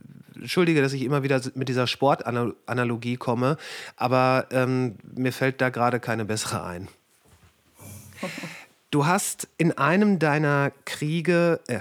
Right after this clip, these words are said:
Speaker 1: nein, falsch, du hast in einem deiner Artikel den, das aufgegriffen, Krieg generell, Krieg in der menschlichen Kultur, auf dem menschlichen Weg durch die Jahrtausende. Da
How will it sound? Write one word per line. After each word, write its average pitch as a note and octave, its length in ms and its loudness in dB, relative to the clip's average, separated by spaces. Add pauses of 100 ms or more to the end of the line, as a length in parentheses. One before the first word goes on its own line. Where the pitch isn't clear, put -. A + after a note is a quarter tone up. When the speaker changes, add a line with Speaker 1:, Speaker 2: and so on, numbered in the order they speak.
Speaker 1:
nein, G#2+ 240 -6
falsch, G2+ 320 -4
du C3 80 2
hast C#3 180 0
in - 80 2
einem E3 220 6
deiner D#3+ 300 4
Artikel E3+ 640 2 (380)
den, C#3+ 520 2
das C#3+ 220 -2
aufgegriffen, D#3 1040 2 (800)
Krieg F#3+ 520 -2 (100)
generell, C3+ 720 2 (100)
Krieg D#3 420 -4
in C#3 160 -2
der B2+ 140 2
menschlichen B2 920 -2 (420)
Kultur, C3 760 0
auf B2 140 -2
dem A#2 180 -2
menschlichen A2+ 680 -6
Weg A2+ 360 -4
durch A2+ 220 -6
die A2+ 120 -8
Jahrtausende. G2 840 -6 (2000)
Da C#3+ 300 -2